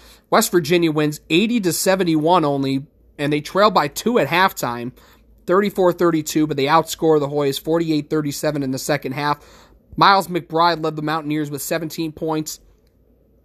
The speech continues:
fourteen from Derek Culver, and thirteen for Emmett Matthews Junior. Meanwhile, off the bench,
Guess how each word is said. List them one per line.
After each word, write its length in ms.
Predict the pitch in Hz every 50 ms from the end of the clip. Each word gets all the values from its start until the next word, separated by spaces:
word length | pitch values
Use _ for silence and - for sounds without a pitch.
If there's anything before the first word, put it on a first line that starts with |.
| _ _ _ _ _ _ _ _ _ _ _ _ _ - - _ _ _
fourteen 500 | - 202 214 208 208 - - 196 190 190
from 200 | 175 - 160 156
Derek 320 | 143 165 160 156 147 143 -
Culver, 600 | - - 202 196 202 190 214 208 202 208 208 _ _ _ _ _ _ _ _ _ _ _ _ _ _ _ _ _ _ _ _ _ _ _ _ _ _ _ _ _ _ _ - _ - _ _ _ _ _ _ _ _ _ _ _ _ _ _ _ _ _ _ - _ -
and 340 | 147 147 143 143 147 147 -
thirteen 840 | - - - - - 185 214 240 220 - - 170 147 139 135 135 131
for 540 | 131 _ - 156 151 143 143 139 135 - - _ _ _ _ _ _ _ _ _ -
Emmett 240 | 160 170 180 160 156
Matthews 460 | 160 165 175 170 170 156 151 131 131
Junior. 560 | - - 170 175 185 175 147 123 101 110 - _ _ _ _ _ _ _ _ _ _ _ _ _ _ _ _ _ _ _ _ _ _ _ _ _ _ _ _ _ _ _ _ _ _ _ _ _ _
Meanwhile, 440 | - 151 170 185 185 175 170 170 - -
off 240 | 156 170 180 -
the 80 | - 165
bench, 560 | 143 139 156 160 175 196 226 226 - - -